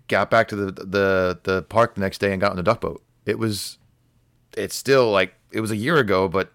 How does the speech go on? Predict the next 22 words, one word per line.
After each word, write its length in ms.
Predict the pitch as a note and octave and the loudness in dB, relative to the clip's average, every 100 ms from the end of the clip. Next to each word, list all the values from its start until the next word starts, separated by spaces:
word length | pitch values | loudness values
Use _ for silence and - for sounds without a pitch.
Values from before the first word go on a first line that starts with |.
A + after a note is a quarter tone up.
| _ _ - | _ _ -18
feels 300 | - B2+ G2 | -2 -2 0
like 260 | G2 F#2 - _ _ | 0 -2 -6 _ _
forever 420 | - B2 F3+ G#2+ | 2 6 6 4
ago 240 | F2 F2 | 2 2
because 460 | G#2 G#2+ A2 G#2+ - _ _ _ _ _ _ | 0 0 -2 -2 -10 _ _ _ _ _ _
it 160 | G#2 - | -12 -12
c-, 40 | |
just 200 | G2 B2 | -10 -8
life 240 | F#2+ A2 A#2 | 0 0 2
goes 180 | B2 G#2+ | -2 0
by 160 | A#2 | 0
so 220 | A2+ A#2+ | 0 -2
quick. 340 | A2 C3 D#3 - | -2 -2 -4 -6
So 100 | G2 | -8
you 100 | F#2 | -4
gotta, 280 | F#2+ A2+ G#2 | 0 2 2
like, 220 | F#2+ - _ _ - _ _ | 0 -4 _ _ -20 _ _
I 60 | G#2 | -2
love 300 | A2 B2+ - | 2 2 4
Pat's 260 | A#2 G#2+ | 2 2
advice 400 | G2 F#2 G2 E2+ | 0 -2 -2 -2
of, 220 | F2+ - | -8 -12